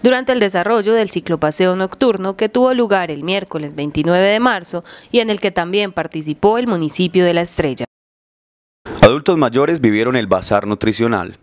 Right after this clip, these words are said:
Speaker 2: El miércoles veintinueve de marzo, los adultos mayores de Sabaneta participaron en el bazar nutricional desarrollado en la Secretaría de Familia y Bienestar Social,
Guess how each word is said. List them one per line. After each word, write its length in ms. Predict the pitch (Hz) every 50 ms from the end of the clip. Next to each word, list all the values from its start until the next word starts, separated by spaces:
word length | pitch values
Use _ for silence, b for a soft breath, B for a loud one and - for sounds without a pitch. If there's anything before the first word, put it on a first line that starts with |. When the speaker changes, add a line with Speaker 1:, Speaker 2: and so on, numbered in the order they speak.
| _ _ B B B B B B B B -
Speaker 2:
El 100 | 104 107
miércoles 380 | 127 151 165 - 220 202 190
veintinueve 400 | 143 135 120 113 113 113 127 135
de 100 | 131 110
marzo, 380 | 104 104 110 120 - - 190 175
los 180 | 160 131 107 -
adultos 320 | 110 117 139 143 - 170
mayores 340 | 165 135 117 113 117 104 101
de 120 | 98 98
Sabaneta 640 | - 117 120 143 151 143 127 104 - - 95 92 -
participaron 680 | - 104 - - 107 101 107 101 - 127 147 185 190
en 60 | 175 143
el 60 | 117
bazar 380 | 104 98 98 98 - 123 123 131
nutricional 640 | 143 147 147 - 151 - - 151 151 143 139 143 135
desarrollado 580 | 139 123 120 107 92 87 98 95 113 117 127
en 80 | 143 156
la 80 | 151 131
Secretaría 580 | 113 113 - 95 92 - 107 98 95 95 98
de 120 | 101 110 117
Familia 500 | - 143 139 127 110 101 95 95 95 -
y 120 | - 104
Bienestar 460 | 98 95 95 92 92 90 - 110 117 -
Social, 520 | - 147 - - 165 143 131 127 131 123